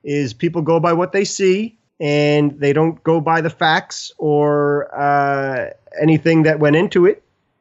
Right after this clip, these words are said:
and it's not fair. So we're getting back to that, that fan with the catfish head.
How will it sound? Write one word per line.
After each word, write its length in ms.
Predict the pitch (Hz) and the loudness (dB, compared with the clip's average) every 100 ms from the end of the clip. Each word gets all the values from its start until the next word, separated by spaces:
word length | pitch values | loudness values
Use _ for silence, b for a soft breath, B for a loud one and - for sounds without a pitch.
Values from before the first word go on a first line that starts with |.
| _ _ 143 | _ _ -6
and 560 | 143 147 147 147 131 _ | -2 2 2 0 -2 _
it's 220 | 151 135 | -8 -4
not 220 | 160 165 - | -2 -2 0
fair. 400 | 277 170 104 _ _ _ _ _ _ | 2 2 -4 _ _ _ _ _ _
So 460 | - 139 139 135 127 _ _ _ | -12 -4 -2 -2 -6 _ _ _
we're 100 | 156 | -2
getting 220 | 180 196 | 0 2
back 200 | 180 196 | 2 0
to 60 | 196 | 0
that, 240 | 185 - | -2 -2
that 240 | 175 156 - | -4 -6 -2
fan 400 | 196 202 196 180 | 2 2 0 -4
with 160 | 160 | -6
the 100 | - | -6
catfish 480 | 156 247 262 190 160 | -2 -2 -2 -6 -4
head. 320 | 160 196 254 | 0 -2 -2